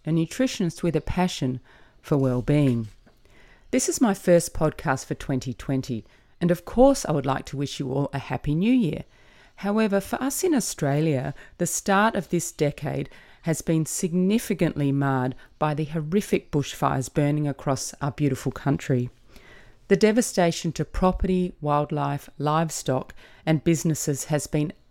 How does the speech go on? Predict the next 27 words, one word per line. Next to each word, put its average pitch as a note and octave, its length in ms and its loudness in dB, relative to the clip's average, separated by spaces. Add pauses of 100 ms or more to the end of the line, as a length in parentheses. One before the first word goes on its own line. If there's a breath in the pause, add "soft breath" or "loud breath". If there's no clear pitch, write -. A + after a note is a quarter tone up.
unprecedented, D3 960 -2
and D3 160 0
tragically, C#3+ 720 0 (300 soft breath)
more D#3+ 160 6
than D3+ 140 2
twenty D#3+ 360 0
lives C3+ 340 -2
have C3 120 -6
been B2+ 240 0
lost. B2 380 -4 (600 soft breath)
Here G#3 240 4
in G#3 120 4
South E3 340 0
Australia, D3 560 0
as C#3+ 180 -2
I C#3 100 0
record, C3+ 640 0 (460 soft breath)
Kangaroo G3 460 2
Island C#3+ 480 0
is C3 100 -6
burning C#3+ 460 0
out C3+ 160 -2
of C3+ 100 -6
control C3 600 -4
and D3+ 160 -4
we D#3+ 160 2
are D3 240 -2